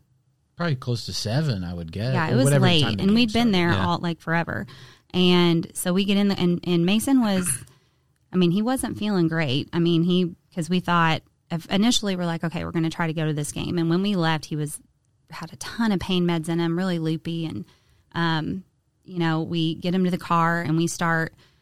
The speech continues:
Speaker 2: driving home. And he, he knew the turn, I don't know how, to,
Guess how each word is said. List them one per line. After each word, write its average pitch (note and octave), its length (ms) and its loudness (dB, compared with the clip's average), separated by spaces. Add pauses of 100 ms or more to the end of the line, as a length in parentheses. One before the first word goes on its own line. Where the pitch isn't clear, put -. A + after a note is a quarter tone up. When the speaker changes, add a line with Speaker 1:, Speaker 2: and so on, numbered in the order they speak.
(320)
Speaker 2:
driving E3 600 0
home. F#3 480 2
And E3+ 260 0
he, F#3+ 300 -4
he - 180 -8
knew G3+ 340 2
the E3+ 120 -4
turn, E3 420 -2
I D#3 60 2
don't E3 140 -2
know E3 100 -2
how, D#3+ 320 0
to, D#3+ 180 -6